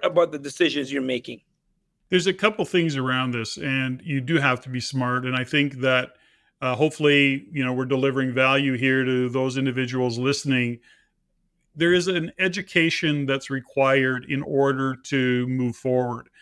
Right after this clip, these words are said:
Speaker 2: And what I see a lot is people like to chase real estate and then get an education while they're chasing it. We need to get out in front of it. You start to educate now.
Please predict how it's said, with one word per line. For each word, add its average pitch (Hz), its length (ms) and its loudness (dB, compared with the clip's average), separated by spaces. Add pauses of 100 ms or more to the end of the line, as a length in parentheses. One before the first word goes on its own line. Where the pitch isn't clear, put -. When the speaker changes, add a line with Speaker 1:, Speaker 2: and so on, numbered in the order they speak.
(300)
Speaker 2:
And 139 140 2
what 139 100 4
I 139 60 4
see 185 480 0
a 160 140 0
lot 139 520 2
is 135 280 0
people - 340 -6
like 143 320 2
to 135 300 -2
chase 147 640 0
real 151 280 -2
estate 127 420 -2 (100)
and 139 160 -2
then 135 200 -2
get 135 160 0
an 135 140 0
education 131 680 -2
while 127 140 0
they're 123 140 -4
chasing 127 480 -2
it. 104 140 -6 (420)
We 151 160 -2
need 180 200 0
to 185 80 -6
get 180 160 0
out 202 140 4
in 185 60 -4
front 190 280 2
of 175 120 2
it. 123 160 0
You 147 120 -6
start 185 280 0
to 160 120 0
educate 147 460 0
now. 139 480 0